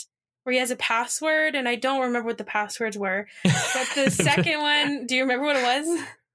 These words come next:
Speaker 2: The pa-, the, the first one was like, <sighs> uh,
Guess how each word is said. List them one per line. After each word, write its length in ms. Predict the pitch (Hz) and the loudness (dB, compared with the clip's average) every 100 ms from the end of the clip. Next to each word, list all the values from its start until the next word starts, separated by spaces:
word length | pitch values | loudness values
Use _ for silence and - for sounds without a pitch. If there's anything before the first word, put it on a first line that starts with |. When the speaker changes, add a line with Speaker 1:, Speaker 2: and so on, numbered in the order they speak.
| _ _ | _ _
Speaker 2:
The 160 | 147 131 | -2 0
pa-, 320 | 123 123 131 | 2 0 0
the, 340 | 110 143 127 117 | 0 2 2 2
the 60 | |
first 260 | 127 165 170 | 2 0 2
one 60 | |
was 120 | 151 123 | 2 2
like, 220 | 110 - _ | -2 -8 _
<sighs> 140 | _ | _
uh, 220 | - 127 | 0 0